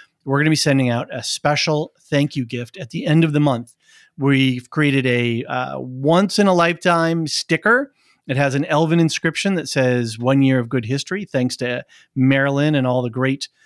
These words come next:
folks who, uh, do, uh, Elvish translations." Um, anyone who's subscribed at the end of July is gonna get one of these.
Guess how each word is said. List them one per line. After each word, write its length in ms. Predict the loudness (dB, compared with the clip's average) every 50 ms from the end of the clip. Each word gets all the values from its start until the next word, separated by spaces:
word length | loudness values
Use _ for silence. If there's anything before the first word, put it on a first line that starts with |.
| -20 _ _
folks 460 | -4 -2 0 0 0 -2 -6 -6 -2
who, 360 | 0 0 0 2 0 0 0
uh, 340 | 0 0 0 -2 -4 -6 -8 -8
do, 480 | -4 -2 0 0 0 0 0 -2 -4 -4
uh, 220 | -6 -6 -8 -6
Elvish 320 | -2 -2 0 2 0 0 0
translations." 800 | -2 -2 0 0 -2 -2 -2 -4 -4 -4 -4 -4 -6 -6 -6 -8 -16 _ _ _ -20 _ _ _ -2
Um, 580 | 0 0 0 0 0 0 0 -2 -2 -4 -6 -10 _ _ _
anyone 400 | 0 2 4 4 4 4 4 4
who's 220 | 2 2 2 0
subscribed 540 | -4 -8 -10 -4 -2 0 0 0 0 -2 -4
at 80 | -6 -8
the 120 | -8 -4
end 240 | -2 0 0 0 0
of 100 | -2 -4
July 400 | -4 -4 -4 -2 -2 -4 -4 -6
is 180 | -6 -10 -8
gonna 180 | -8 -6 -6 -6
get 200 | -6 -6 -6 -4
one 100 | -4 -6
of 60 | -6
these. 340 | -6 -6 -6 -8 -8 -10